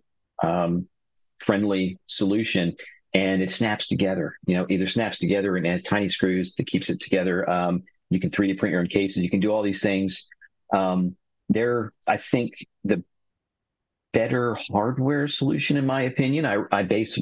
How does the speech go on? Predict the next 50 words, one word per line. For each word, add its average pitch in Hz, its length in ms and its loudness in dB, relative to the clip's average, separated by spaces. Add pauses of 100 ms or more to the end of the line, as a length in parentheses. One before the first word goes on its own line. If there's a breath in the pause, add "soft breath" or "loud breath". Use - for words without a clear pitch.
(120)
all 101 180 4
of 95 80 -2
my 101 160 2
devices 90 640 0
that 92 120 0
I 85 120 0
sell 92 300 0
or 92 160 0
the 78 80 -2
cases 90 420 0
are, 82 80 0
you 85 60 0
know, 80 60 -4
primarily 90 520 0
rack 92 280 0
stuff, 80 340 0 (560 loud breath)
um, 87 280 2
just 98 220 0
because 98 260 0
of 90 60 -2
that 87 160 0
power 92 200 0
consumption, - 460 0
because 131 280 0
of 127 60 0
my 127 160 0
use 92 280 0
case, - 320 -2
right? 98 160 2
If 98 40 -2
I'm 113 120 2
out 110 100 0
in 87 60 0
the 101 60 2
wilderness, 92 540 0 (460 loud breath)
I 101 60 6
wanna 107 200 2
have 104 120 0
a - 20 0
battery 95 400 0
that 85 80 0
lasts 87 260 0
more 87 180 2
than, 82 260 -2
you 87 80 0
know, 78 160 0
twenty 85 320 0
hours, 80 400 -2
right? 82 260 0
But - 360 0